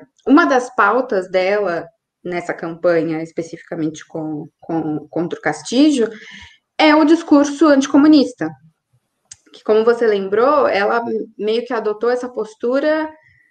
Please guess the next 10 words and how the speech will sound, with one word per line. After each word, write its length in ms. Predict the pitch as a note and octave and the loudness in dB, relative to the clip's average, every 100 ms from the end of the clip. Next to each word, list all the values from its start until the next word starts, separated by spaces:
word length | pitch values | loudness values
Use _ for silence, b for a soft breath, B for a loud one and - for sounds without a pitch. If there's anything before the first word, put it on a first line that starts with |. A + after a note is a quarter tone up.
| _ | _
sei 240 | _ A3+ A3 | _ 0 2
lá, 280 | G#3 G3+ F3 | 2 2 0
no, 800 | E3+ F3 E3+ E3 D#3+ D#3 D#3 - _ _ _ _ _ _ - | -6 -8 -6 -4 -4 -8 -12 -20 _ _ _ _ _ _ -14
no 60 | |
segundo, 520 | F3+ G#3 A#3 D4 A3 G3 | -2 0 4 4 4 2
na 120 | G3+ | 0
segunda 340 | A#3 B3+ C#4 | -2 2 0
volta, 480 | - F#3+ E3 E3 E3+ E3+ - | 2 2 2 -2 -8 -10 -8
basicamente, 800 | F#3 F#3 - F#3 F3 D3 C#3+ - | 0 0 0 -6 -4 -6 -8 -12
né? 260 | E3+ F#3+ A#3+ | -10 -8 -8